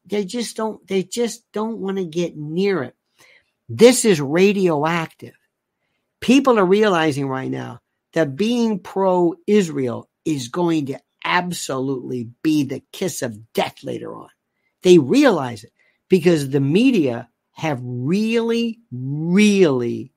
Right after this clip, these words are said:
really gone, you know, one eighty in terms of what they're, um, showing and not showing and what they're involved in.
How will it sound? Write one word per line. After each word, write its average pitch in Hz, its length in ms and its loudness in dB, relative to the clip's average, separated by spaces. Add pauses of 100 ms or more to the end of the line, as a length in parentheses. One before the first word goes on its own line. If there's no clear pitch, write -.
(160)
really 135 760 2 (140)
gone, 147 600 0 (200)
you 160 80 -4
know, 139 120 -2
one 156 280 0
eighty 131 300 -4 (240)
in 185 140 2
terms 175 360 0
of 143 80 0
what 143 280 -4
they're, 131 440 -2
um, 131 320 -12 (1900)
showing 185 600 6
and 156 120 2
not 160 220 0
showing 151 280 -2
and 147 80 -2
what 151 140 -2
they're 143 160 -4
involved 165 480 -2
in. 110 220 -12